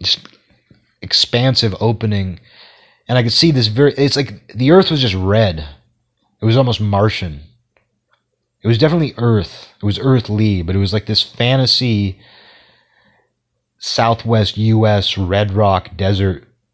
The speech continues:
with just, like, a, a wonderful red sun. But there were, like, desks and computers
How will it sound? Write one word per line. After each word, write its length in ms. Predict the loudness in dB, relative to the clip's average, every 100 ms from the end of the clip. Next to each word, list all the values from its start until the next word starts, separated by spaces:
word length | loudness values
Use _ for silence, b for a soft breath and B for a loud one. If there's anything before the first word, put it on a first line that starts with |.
| _ _ _ _ _ -8
with 220 | -4 -2
just, 280 | -2 -2 -4
like, 180 | -4
a, 140 | -4 -6
a 180 | -6 -6
wonderful 640 | -2 0 2 0 -2 -2
red 280 | 0 0 -2
sun. 540 | -2 -2 -2 -4 -10 -16 _ _ _ _ _ _ _ _ _ _ _ _ _ _ _ _ _ _ _
But 160 | -4 2
there 120 | 4
were, 100 | 4
like, 580 | 4 2 -2 _ -16 -4
desks 520 | 2 2 2 -2 -2
and 160 | -2 -2
computers 920 | -2 -4 0 2 2 2 -2 -6 -16